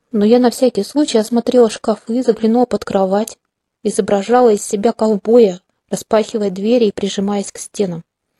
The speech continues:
Чувствовала я себя последней дурой, но еще большей дуростью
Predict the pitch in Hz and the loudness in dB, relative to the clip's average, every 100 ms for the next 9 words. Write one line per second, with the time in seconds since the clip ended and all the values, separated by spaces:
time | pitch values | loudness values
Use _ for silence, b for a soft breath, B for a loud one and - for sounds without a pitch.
0 | _ _ _ _ _ _ - 302 330 - | _ _ _ _ _ _ -4 -2 -2 0
1 | 220 190 180 180 175 220 196 - 185 185 | 0 2 0 -2 -6 -2 -2 -2 -4 -4
2 | 170 - - 202 240 240 240 185 185 175 | -6 -8 -6 0 0 2 0 0 -2 -2
3 | 165 - _ _ 214 208 202 - 311 247 | -6 -8 _ _ 0 2 2 0 -2 2
4 | 208 185 - 208 190 196 175 - - | 2 0 -2 -4 -2 -4 -4 -6 -12